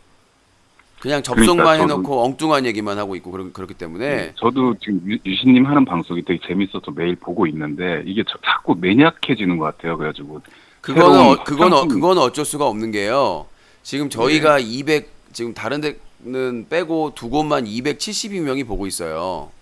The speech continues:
Speaker 1: 근데 뭐 많을
Speaker 2: 그렇군요.
Speaker 1: 때는 삼백 명 넘을 때가 있는데 이 삼백 명
Speaker 2: 네.
Speaker 1: 숫자에서 참여를 유도해가지고 코너를 진행한다는 것 자체가 기적이에요. 사실은.
Speaker 2: 예, 알겠습니다.
Speaker 1: 그러니까
Speaker 2: 예,
Speaker 1: 팔십 분,
Speaker 2: 유신님 말씀
Speaker 1: 구십 분.
Speaker 2: 잘
Speaker 1: 그러니까 뭐냐면
Speaker 2: 저는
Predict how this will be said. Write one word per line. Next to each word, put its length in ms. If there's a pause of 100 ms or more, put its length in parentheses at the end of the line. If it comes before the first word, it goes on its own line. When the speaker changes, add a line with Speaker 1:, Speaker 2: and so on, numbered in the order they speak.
(580)
Speaker 1:
근데 160
뭐 100
많을 280
Speaker 2:
그렇군요. 140
Speaker 1:
때는 160
삼백 360
명 140
넘을 260
때가 180
있는데 640 (360)
이 220
삼백 460
명 180
Speaker 2:
네. 20
Speaker 1:
숫자에서 600
참여를 1040
유도해가지고 800 (180)
코너를 420
진행한다는 680
것 100
자체가 320
기적이에요. 640 (1000)
사실은. 500
Speaker 2:
예, 60
알겠습니다. 680 (200)
Speaker 1:
그러니까 140
Speaker 2:
예, 100
Speaker 1:
팔십 220
분, 60
Speaker 2:
유신님 140
말씀 260
Speaker 1:
구십 20
분. 120
Speaker 2:
잘 80
Speaker 1:
그러니까 160
뭐냐면 420
Speaker 2:
저는 340